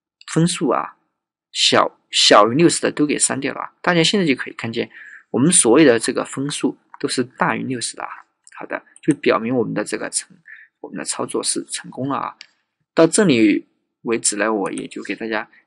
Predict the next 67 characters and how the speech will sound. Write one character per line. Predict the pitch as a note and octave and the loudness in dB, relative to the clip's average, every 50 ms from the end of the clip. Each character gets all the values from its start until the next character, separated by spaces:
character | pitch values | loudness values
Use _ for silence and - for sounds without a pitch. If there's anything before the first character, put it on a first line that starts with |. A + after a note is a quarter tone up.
| _ | _
介 | - - B2+ | -6 -4 -2
绍 | A#2+ - B2 G2+ | -2 -2 -4 -4
了 | F#2 | -6
我 | F2+ | -6
们 | G2 G#2 G#2+ | -8 -10 -10
增 | - C3 | -10 -10
删 | C3 - D3 | -8 -8 -6
改 | C#3+ G#2+ E2 | -6 -6 -6
查 | - - - - - F#2 - _ _ _ _ _ _ _ - _ _ | -6 -8 -10 -8 -10 -10 -12 _ _ _ _ _ _ _ -20 _ _
它 | - - - C#3+ | -12 -6 -6 -6
的 | - A#2 A2+ | -4 -4 -6
一 | G#2+ - - | -6 -10 -12
个， | - - A2+ G#2 - _ _ - _ _ _ _ _ - - _ _ _ | -10 -8 -8 -8 -8 _ _ -20 _ _ _ _ _ -20 -20 _ _ _
一 | - - - | -14 -12 -8
个 | A2+ A2 | -8 -8
所 | - - - G#2+ | -6 -4 -4 -2
谓 | A2+ A#2 | -2 -2
的 | G#2 | -4
操 | - - - - B2+ | -6 -6 -6 -6 -6
作 | A2+ - C#3 G#2+ - _ _ _ | -4 -4 -6 -6 -6 _ _ _
是 | - - A#2 | -14 -14 -12
怎 | A2 - | -12 -12
样 | D#2+ D#2 - | -14 -14 -12
做 | - A#2+ - | -12 -12 -10
的 | - | -10
啊。 | - F#2+ - _ - _ _ _ _ - | -12 -14 -16 _ -20 _ _ _ _ -4
当 | - F3+ F3+ | -2 0 2
然， | C#3 A#2+ B2 | 2 2 0
就 | B2 A#2+ | -2 -4
是 | A2 - | 0 0
说 | A#2+ A#2 | 0 0
大 | - B2+ | 2 0
家 | B2 A#2+ | -2 -2
可 | A#2 - - - A2+ G#2 | -4 -4 -8 -10 -8 -8
以 | F2+ F2+ G#2 | -8 -8 -8
下 | - - - A#2+ | -8 -6 -6 -6
来 | A2 G2+ G#2+ | -8 -8 -8
自 | - - - A2+ | -8 -8 -8 -8
己 | A#2 - - - _ _ _ _ _ _ _ _ _ _ _ _ - | -10 -10 -12 -12 _ _ _ _ _ _ _ _ _ _ _ _ -12
尝 | - - - A2+ A#2+ | -10 -10 -8 -8 -8
试 | - - B2 A2 | -6 -6 -4 -2
写 | - - - - | -2 -4 -4 -6
一 | - A2+ | -8 -6
下。 | - - - F2+ - _ - _ - - - - | -6 -6 -6 -8 -10 _ -20 _ -20 -20 -16 -4
事 | - - F3 E3 | 0 6 8 8
实 | D#3 | 8
上， | D#3 - F3+ E3 B2 - - - - - - - - - - - - _ _ _ _ - | 8 8 8 6 6 6 0 -16 -18 -16 -16 -16 -18 -18 -20 -20 -20 _ _ _ _ -4
嗯， | C3 A#2 A2+ A2+ A2 A2+ A2+ A#2 A#2 A#2+ A#2+ A#2 - - - - | -2 -2 -2 -2 -2 -4 -4 -6 -8 -10 -10 -12 -12 -14 -12 -4
一-， | - D#3 C3+ A2 _ - | -2 -2 -2 -2 _ -2
由 | D#3 C3 A#2+ C3 D3 | 4 6 8 8 10
于 | D3+ | 10
我 | D3+ B2+ | 10 8
们 | A2 A2+ A2+ | 8 4 0
的 | A2+ | -2
这 | B2+ C3+ | -2 0
个 | - A#2 G#2 G2 - - - | 2 4 4 4 4 2 -2
Swi-，Swift | - - - - - - - - - D3+ E3+ D#3+ D#3 | -2 -2 0 -2 -2 -2 0 2 4 2 2 2 0
的 | - A#2 F#2 | 0 0 0
语 | F2 E2 D#2+ E2 | -2 -2 -4 -6
言 | F2 F2 G2+ | -8 -6 -6
啊， | G#2+ G2 - - | -6 -8 -8 -8
它 | - - C#3+ | -4 -2 -2
是 | - - - | 0 -2 -2
本 | - G2 F2+ | -2 -4 -2
身 | G#2+ - A#2+ | -2 -2 -2
是 | A#2 - - | -2 0 0
内-， | C#3 C3+ | 0 0